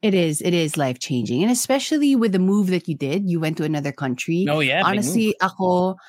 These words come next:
Speaker 1: ako, I had to do, like, a couple of sessions before moving 'cause I know that I feel like I need to process a lot of, a lot of emotions, a lot of thoughts, and it really helped me. Kumbaga, parang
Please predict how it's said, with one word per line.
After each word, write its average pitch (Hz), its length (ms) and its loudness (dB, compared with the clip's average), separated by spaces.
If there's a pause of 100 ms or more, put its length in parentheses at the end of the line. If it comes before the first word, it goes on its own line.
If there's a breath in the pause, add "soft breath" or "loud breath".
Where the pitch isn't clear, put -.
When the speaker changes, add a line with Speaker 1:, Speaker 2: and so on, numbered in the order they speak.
(260 loud breath)
Speaker 1:
ako, 226 160 0
I 214 180 4
had 196 260 0
to 196 80 0
do, 180 440 0
like, 165 220 -2
a 180 80 -2
couple 185 240 -4
of 170 80 -4
sessions 175 540 -2
before 170 380 -2
moving 190 480 0
'cause 214 260 0
I 190 160 0
know 208 320 2
that 208 180 -2
I 185 140 0
feel 196 260 -2
like 196 160 -2
I 190 60 0
need 180 240 0
to 180 80 -4
process 160 420 -6
a 160 80 -4
lot 131 240 -2
of, 131 340 -6 (640 loud breath)
a 196 60 2
lot 196 200 2
of 170 100 -2
emotions, 175 540 0
a 170 40 -2
lot 156 180 0
of 160 100 -8
thoughts, 151 500 -2
and 170 160 -2
it - 80 -8
really 185 220 0
helped 165 280 -2
me. 170 160 -2
Kumbaga, 190 320 -2
parang 180 320 -2